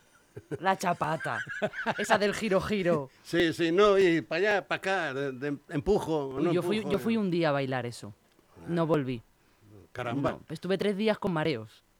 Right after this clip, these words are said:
Speaker 2: Bueno,
Speaker 1: Dije,
Speaker 2: vale.
Speaker 1: "No vuelvo más", porque,
Speaker 2: Mi-,
Speaker 1: mira, mi salud es lo
Speaker 2: eh,
Speaker 1: primero.
Speaker 2: mira, el baile, el baile no es lo mío, eh, o sea, que podemos hablar de otra cosa.
Speaker 1: <laughs>
Speaker 2: Bueno, pues es lo que decía, que estuvieses tres horas, pero vamos, me meteré en YouTube,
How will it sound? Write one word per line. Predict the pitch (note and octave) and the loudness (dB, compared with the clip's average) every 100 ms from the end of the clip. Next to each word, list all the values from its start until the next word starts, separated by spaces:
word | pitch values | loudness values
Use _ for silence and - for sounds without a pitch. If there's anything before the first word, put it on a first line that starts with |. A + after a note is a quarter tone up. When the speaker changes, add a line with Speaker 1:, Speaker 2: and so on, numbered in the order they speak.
| _ - | _ -14
Speaker 2:
Bueno, | C3 F#2+ C#3+ | -12 -10 -8
Speaker 1:
Dije, | D3+ | -4
Speaker 2:
vale. | F3 | 0
Speaker 1:
"No | F#3 | 2
vuelvo | F#3 E3+ | 4 4
más", | D3+ D3 | 2 -2
porque, | D3 D3+ D#3 | -6 -4 0
Speaker 2:
Mi-, | C#3+ | 0
Speaker 1:
mira, | D3 C#3+ | 0 2
mi | D#3+ | 0
salud | F3+ G3 | 0 0
es | F#3+ | 0
lo | F3+ | 0
Speaker 2:
eh, | |
Speaker 1:
primero. | D#3 C#3+ C#3 D#3 | 0 0 0 2
Speaker 2:
mira, | D3 C#3 | 2 0
el | D3 | 2
baile, | E3+ F3 | 0 0
el | D3+ D#3+ | 0 2
baile | F3 E3 | 2 2
no | D3 C3+ | 0 -2
es | A2+ | -4
lo | A2+ | -4
mío, | A#2+ C3 G#2+ A2 | -2 -2 -2 -6
eh, | A#2 | -8
o | G#2 | -8
sea, | - A#2 F#2+ | -8 -8 -6
que | G#2 G#2 | -8 -8
podemos | - C#3+ C#3 B2+ | -4 -4 -2 -4
hablar | A2+ A2 | -6 -6
de | A2 | -6
otra | A2 G#2+ | -8 -6
cosa. | B3 - A#3+ - | -6 -4 -4 -4
Speaker 1:
<laughs> | G#3+ | -2
Speaker 2:
Bueno, | D#3 D3 | 0 -2
pues | B2 | 0
es | D3+ | -2
lo | D3 | 0
que | C#3 | -2
decía, | A#2 G2+ D3+ C3 | -4 -4 -4 -4
que | A2 | -6
estuvieses | G#2 A#2+ B2 B2+ | -8 -6 -6 -8
tres | - C3+ | -8 -8
horas, | C#3 D3 | -6 -6
pero | C3+ B2+ | -6 -4
vamos, | C#3+ C3 | -4 -4
me | A#2 | -6
meteré | A2+ A2 A#2+ C#3 | -8 -8 -4 -2
en | |
YouTube, | C#3 C3 D3+ D#3 | -2 -6 -6 -8